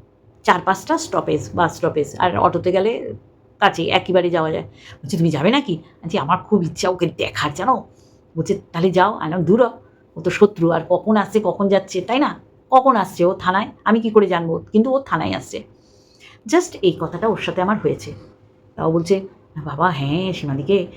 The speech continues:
সামনে থেকে কোনোদিন দেখিনি।" আমি বলছি, "হ্যাঁ, এত ও এই যে এত কর্মকাণ্ড হয়, তাকে মানে কাছে দেখার একটা ইচ্ছা, সত্যি করে যদি দেখতাম তাহলে ঠিক ছিল যে হ্যাঁ, সীমা আর দীপ্তি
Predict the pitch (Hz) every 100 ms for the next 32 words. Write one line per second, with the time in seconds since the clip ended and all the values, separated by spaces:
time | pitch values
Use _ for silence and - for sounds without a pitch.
0 | - - 143 156 170 226 185 160 202 220
1 | 160 165 151 165 156 175 147 160 156 -
2 | - - _ - - 277 330 349 294 302
3 | 320 - 262 330 370 311 370 - 233 -
4 | 330 - 220 277 277 240 269 220 202 -
5 | - _ - - 277 269 - - 214 -
6 | - 262 277 285 277 262 226 - 214 -
7 | - - - 226 214 320 339 339 220 -
8 | - _ _ - 151 196 320 262 220 220
9 | 320 392 403 - _ _ - - - 339
10 | 427 440 - - _ _ - 285 - 240
11 | 220 233 196 170 - - 202 220 208 202
12 | 185 170 -